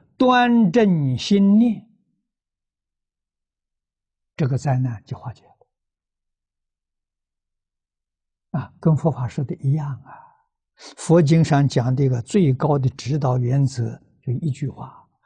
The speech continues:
：“一切法从心想生。”西方极乐世界从心想生。啊，止于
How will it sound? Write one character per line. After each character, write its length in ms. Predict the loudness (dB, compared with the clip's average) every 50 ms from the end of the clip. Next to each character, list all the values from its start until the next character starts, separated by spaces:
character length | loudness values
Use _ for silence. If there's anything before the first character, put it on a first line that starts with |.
| -20 -20 -20 -16 _ -2
：“一 280 | 2 4 4 6 4
切 360 | 4 2 2 2 4 4 4 2
法 480 | 0 0 2 2 2 0 -2 -4 -6
从 280 | -10 -6 -2 0 0 0
心 380 | 0 0 0 2 4 4 2
想 380 | 2 0 -2 -6 -6 -8 -12 -16
生。” 200 | -14 -14 -14 -14 _ _ _ _ _ _ _ _ _ _ _ _ _ _ _ _ _ _ _ -20 -20 _ _ _ _ _ _ -12
西 300 | -6 0 2 2 2 2
方 300 | 2 2 2 2 2 0
极 160 | 0 0 0
乐 160 | 0 0 0
世 180 | -2 -4 -6 -6
界 160 | -4 -6 -6
从 220 | -6 -6 -8 -8
心 320 | -8 -8 -6 -4 -2 -4 -4
想 240 | -6 -10 -14 -16
生。 220 | -16 -20 -20 -20 -20 _ _ _ _ _ _ _ _ _ _ _ _ _ _ _ _ _ _ _ _ _ _ _ _ _ _ _ _ _ _ _ _ _ _ _ _ _ _ _ _ _ _ _
啊， 240 | -8 -6 -6 -6 -8 _ _ _ _ 0
止 340 | 2 4 6 6 6 4
于 340 | 4 4 4 2 2 0 0